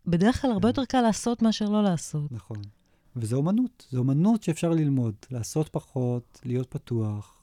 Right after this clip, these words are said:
Speaker 2: להכיר. ואז גיליתי שיש אנשים שכבר עשו את זה לפניי, כן? אנשים שלקחו את הדברים האלה, הכניסו אותם לתוך פסיכותרפיה, הכניסו אותם לתוך, אה, העולם המערבי בצורה מדהימה, והלכתי ללמוד את זה.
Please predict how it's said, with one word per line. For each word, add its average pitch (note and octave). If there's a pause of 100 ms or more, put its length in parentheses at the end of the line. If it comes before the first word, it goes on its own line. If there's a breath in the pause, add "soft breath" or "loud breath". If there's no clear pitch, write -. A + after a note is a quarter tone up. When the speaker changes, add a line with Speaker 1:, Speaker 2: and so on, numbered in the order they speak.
Speaker 2:
להכיר. A#2 (1120 soft breath)
ואז C3+
גיליתי A#3
שיש G3+
אנשים G#3
שכבר D#3+
עשו E3
את F#3+
זה F#3
לפניי, E3
כן? D#3+
אנשים D3
שלקחו D3+
את F#3
הדברים D3
האלה, C3
הכניסו D3+
אותם D#3
לתוך C#3
פסיכותרפיה, C3
הכניסו D3+
אותם C#3
לתוך, -
אה, A2+ (240)
העולם B2+
המערבי B2
בצורה B2
מדהימה, A2+
והלכתי D3
ללמוד E3+
את C#3
זה. D3+